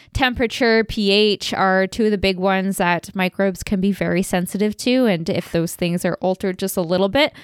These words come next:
the microbes are not going to do, uh, this M I C P process. So the other thing that can impact it is the microbes and enzymes around, um, much like when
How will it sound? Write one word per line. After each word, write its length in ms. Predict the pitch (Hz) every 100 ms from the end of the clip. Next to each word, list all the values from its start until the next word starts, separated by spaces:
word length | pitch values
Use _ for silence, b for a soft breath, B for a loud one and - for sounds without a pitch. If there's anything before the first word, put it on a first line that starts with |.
| B -
the 100 | 190
microbes 460 | 165 165 185 175
are 100 | 180
not 200 | 175 180
going 240 | 180 170 170
to 100 | 170
do, 340 | 233 247 247 B B B B B _ _ -
uh, 260 | 208 202
this 220 | 196 220 -
M 160 | 190
I 80 | 180
C 220 | - 180
P 160 | - 170
process. 800 | - 202 208 - - - - - - _ B B B B
So 180 | - 269
the 140 | 294
other 160 | 277 285
thing 240 | 294 277
that 160 | 269 233
can 180 | 247
impact 540 | 233 240 - 247 240 -
it 180 | 240 -
is 140 | 208
the 80 | 214
microbes 480 | 202 196 202 196 202
and 100 | 202
enzymes 600 | 190 190 208 196 190 196
around, 580 | 175 165 160 208 285
um, 380 | 285 190 190 185
much 280 | 190 - -
like 280 | 190 180 -
when 320 | 185 185 175